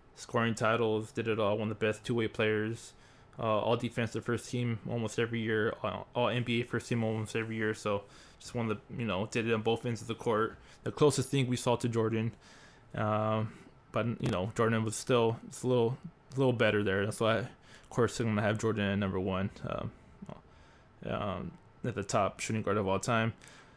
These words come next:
And I'm not even gonna, we know about his accolades, you know, we're talking about it on the documentary, so won't talk too much more about it. Uh, so yeah, let's recap that. Um,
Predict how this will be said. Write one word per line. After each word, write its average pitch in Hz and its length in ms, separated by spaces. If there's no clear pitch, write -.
And 156 80
I'm 156 240
not 147 140
even 127 160
gonna, 113 140
we 143 120
know 120 140
about 95 400
his 113 120
accolades, 90 640
you 123 60
know, 98 140
we're 98 60
talking 110 240
about 104 140
it 110 40
on 101 80
the 98 60
documentary, 90 560
so 95 220
won't 139 180
talk 113 260
too 123 100
much 113 220
more 113 140
about 107 260
it. 104 160
Uh, 110 320
so 113 100
yeah, 143 200
let's 123 140
recap 123 400
that. 98 220
Um, 104 360